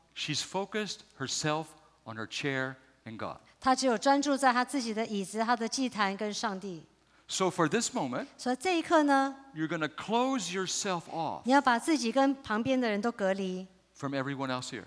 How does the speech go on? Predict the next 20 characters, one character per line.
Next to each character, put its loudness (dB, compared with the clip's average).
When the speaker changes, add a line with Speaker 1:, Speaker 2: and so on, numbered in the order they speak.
Speaker 2:
跟 4
隔 0
壁、 2
身 -2
边、 0
前 0
后 2
左 -6
右 -2
所 -2
有 2
的 0
隔 -2
离。 -6
Speaker 1:
So 4
there'll 6
be 0
five 10
hundred -2
different 2